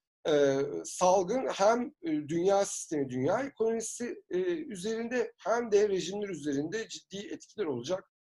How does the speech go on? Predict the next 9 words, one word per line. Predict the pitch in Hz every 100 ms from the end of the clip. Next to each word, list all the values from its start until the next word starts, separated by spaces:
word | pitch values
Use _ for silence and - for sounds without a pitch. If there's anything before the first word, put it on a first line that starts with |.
| _ _ -
diye | 170 214 - 143
düşünüyorum. | - 160 123 127 _ _ _ _ _ -
E, | 135
evet, | 143 - 185 185
sözlerimi | 196 185 202 196 185
burada | 196 196
bitirmek | 180 202 214 214
istiyorum. | - - 147 180 - _ _ _ -
E, | 147 131 131